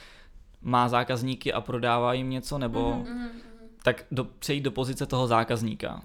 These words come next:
Speaker 3: Mhm.
Speaker 1: Že
Speaker 2: Jo.
Speaker 1: teďkonc já budu ten prudič, který vás bude otravovat, „Chci tady to a teď hned mi to dejte.“
Speaker 2: Mhm.
Speaker 3: Ha.
Speaker 2: Takže ty jsi vlastně jakoby ze strany, i když to řeknu hodně jako marketingově, ze strany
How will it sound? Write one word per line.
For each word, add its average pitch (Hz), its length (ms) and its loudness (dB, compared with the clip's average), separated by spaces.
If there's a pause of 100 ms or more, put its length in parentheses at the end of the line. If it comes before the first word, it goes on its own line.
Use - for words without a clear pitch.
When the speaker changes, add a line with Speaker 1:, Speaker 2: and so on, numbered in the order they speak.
Speaker 3:
Mhm. 127 180 -2
Speaker 1:
Že 113 80 4
Speaker 2:
Jo. 113 40 4
Speaker 1:
teďkonc 123 320 -2
já 123 160 8
budu 131 160 2
ten 120 180 0
prudič, 120 340 -4
který 113 240 0
vás 113 240 2
bude 117 160 0
otravovat, 110 520 -2 (180)
„Chci - 160 -4
tady 117 200 0
to 113 240 0
a 113 40 -2
teď 120 160 -6
hned 117 180 -4
mi 120 80 -6
to 113 100 -4
dejte.“ - 480 -8
Speaker 2:
Mhm. 226 180 0 (360)
Speaker 3:
Ha. 220 100 2
Speaker 2:
Takže 247 160 6
ty 277 120 0
jsi 294 120 0
vlastně 285 340 2
jakoby 269 280 4
ze 254 140 6
strany, 262 540 4
i 226 200 -4
když 226 220 6
to 247 80 4
řeknu 226 300 6
hodně 208 440 6
jako 208 540 0
marketingově, 214 840 2
ze 220 100 6
strany 233 320 0